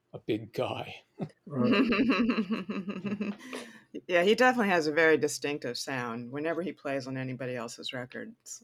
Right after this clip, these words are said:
Speaker 3: I always immediately, I'm like, "All right, there's Tom." <laughs>
Speaker 2: Yeah.
Speaker 1: Yeah.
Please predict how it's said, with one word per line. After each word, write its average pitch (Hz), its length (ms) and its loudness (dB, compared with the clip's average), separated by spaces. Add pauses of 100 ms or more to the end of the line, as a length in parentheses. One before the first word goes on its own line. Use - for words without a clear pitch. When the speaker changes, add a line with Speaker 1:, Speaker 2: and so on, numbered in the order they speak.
(120)
Speaker 3:
I 120 140 -14
always 117 240 -12 (460)
immediately, 120 640 -8
I'm 113 120 -12
like, 110 140 -14 (100)
"All 156 120 0
right, 156 280 2
there's 135 220 -4
Tom." 143 340 -4 (100)
<laughs> 185 100 0 (520)
Speaker 2:
Yeah. 135 400 12 (180)
Speaker 1:
Yeah. - 80 -6